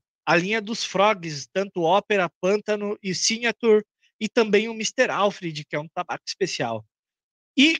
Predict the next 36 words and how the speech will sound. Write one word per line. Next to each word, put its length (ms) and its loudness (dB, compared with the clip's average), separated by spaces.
com 200 4
embalagem 720 -2
nova. 500 -2
Mostra 380 -4
aí 80 -4
pra 220 -6
nós 260 -4
aí, 140 0
tra-, 360 0
ah, 560 -4
Brian, 440 -2
a 80 -8
embalagem 560 -2
nova, 480 0
tá? 300 -6
Que 120 -2
ela 200 0
tem, 600 -8
ela 200 -2
é 40 -4
diferenciada 840 -4
pra 260 -6
conservar 540 -4
melhor 380 -2
o 40 -12
tabaco, 560 -6
tá 80 -18
bom? 240 -6
E 140 6
lembrando 640 -2
que 200 -12
também 500 0
ainda 240 -8
estão 640 -4
à 120 -6
disposição 1000 -4